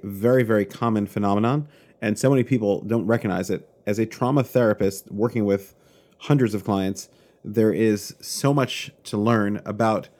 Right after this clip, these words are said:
childhood emotional neglect. Um, there are so many levels of emotional neglect,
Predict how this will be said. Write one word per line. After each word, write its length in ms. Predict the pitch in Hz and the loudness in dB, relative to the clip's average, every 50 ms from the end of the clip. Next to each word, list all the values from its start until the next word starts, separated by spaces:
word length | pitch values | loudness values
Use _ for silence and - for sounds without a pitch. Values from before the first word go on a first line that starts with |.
| _ _ _ _ _ _ _ _ _ _ _ _ _ | _ _ _ _ _ _ _ _ _ _ _ _ _
childhood 520 | - - - 120 117 120 113 117 110 104 95 | -10 -4 0 0 0 2 2 2 0 0 0
emotional 500 | - 104 104 113 120 - - 117 110 107 | -2 -2 0 0 -2 -2 -4 -4 -2 -2
neglect. 560 | 104 98 98 101 107 104 104 - - - - _ _ - - _ _ _ _ _ - | -2 -2 -2 0 0 0 0 -2 -6 -20 -20 _ _ -20 -20 _ _ _ _ _ -6
Um, 360 | 95 95 90 85 82 78 - - | -4 -4 -4 -4 -6 -8 -10 -10
there 220 | 104 107 113 104 | -6 -2 0 0
are 60 | 98 | 0
so 120 | - - 127 | 0 0 2
many 140 | 127 110 | 2 4
levels 380 | 98 107 120 135 135 131 113 110 | 4 4 4 4 4 2 2 4
of 180 | 101 98 92 87 | 2 0 0 -2
emotional 460 | 76 104 107 104 101 - - 104 98 | -4 0 0 0 0 -2 -2 -4 -2
neglect, 480 | 95 92 95 98 92 95 - - - | -2 -2 -2 -2 -2 -2 -4 -8 -20